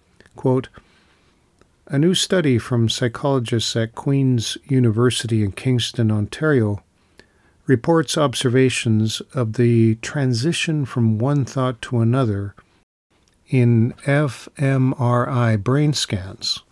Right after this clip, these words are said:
Though the researchers didn't detect the content of our thoughts, their method allowed them to count each one.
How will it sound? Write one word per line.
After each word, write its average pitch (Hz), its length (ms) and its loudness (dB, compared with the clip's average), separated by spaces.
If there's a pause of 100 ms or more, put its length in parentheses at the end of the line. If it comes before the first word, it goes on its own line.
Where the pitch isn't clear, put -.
(560)
Though 143 220 2
the 131 100 2
researchers 120 760 2
didn't 127 320 0
detect - 600 -4
the 110 100 -6
content 165 640 -2
of 101 100 -4
our 107 140 -2
thoughts, - 680 -6 (840)
their 131 120 2
method 175 360 0
allowed 127 520 0 (120)
them 127 380 2
to 117 160 -4
count 151 540 -4
each 120 260 -4
one. 147 340 -4